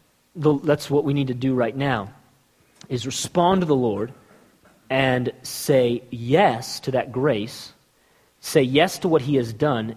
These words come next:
and make a consecration of presenting ourselves to the Lord and say, "I'm gonna follow you." Bas-, I mean, basically, "I'm gonna follow you. I'm gonna go where you're saying to go." Uh, does that sound good?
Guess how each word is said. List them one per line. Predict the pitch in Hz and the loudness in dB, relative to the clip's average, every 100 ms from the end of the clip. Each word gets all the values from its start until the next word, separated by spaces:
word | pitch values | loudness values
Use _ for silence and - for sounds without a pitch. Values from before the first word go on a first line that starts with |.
| - | -8
and | 120 120 | -6 -2
make | 131 131 | -4 -4
a | |
consecration | 113 - 170 202 - 180 - 165 160 - 107 101 110 _ _ _ _ | -6 -2 0 0 0 -4 0 2 2 -2 -10 -12 -16 _ _ _ _
of | 117 | -16
presenting | - 127 151 190 | -4 2 4 4
ourselves | 180 139 156 139 | 4 4 2 0
to | - | -2
the | 147 | 0
Lord | 147 113 98 110 - _ _ _ | 2 0 -2 -8 -14 _ _ _
and | 117 117 | -10 -8
say, | - - 120 110 104 101 _ _ _ _ _ _ _ _ _ | -6 0 0 0 -2 -8 _ _ _ _ _ _ _ _ _
"I'm | 127 | -10
gonna | 113 | -8
follow | - 151 151 | 4 6 6
you." | 104 95 - - - | 2 -4 -14 -18 -10
Bas-, | 110 110 | -8 -8
I | 107 | -10
mean, | 104 98 104 | -10 -12 -14
basically, | 113 120 101 95 | -10 -10 -10 -12
"I'm | 104 | -12
gonna | 110 | -12
follow | 104 135 139 | -6 0 2
you. | 120 | 0
I'm | 101 | -4
gonna | 104 98 - _ _ 113 | -8 -10 -14 _ _ -2
go | 120 | 0
where | 131 117 | 2 -2
you're | 107 104 - _ | -6 -12 -14 _
saying | - 131 117 | -10 -6 -6
to | 104 | -6
go." | 113 127 107 - _ _ _ _ _ _ _ - _ - _ _ | -4 -4 -4 -12 _ _ _ _ _ _ _ -20 _ -20 _ _
Uh, | 127 110 101 87 - _ _ _ _ | -4 -2 -2 -8 -16 _ _ _ _
does | |
that | 123 120 | 0 0
sound | 156 135 | 0 2
good? | 143 | 2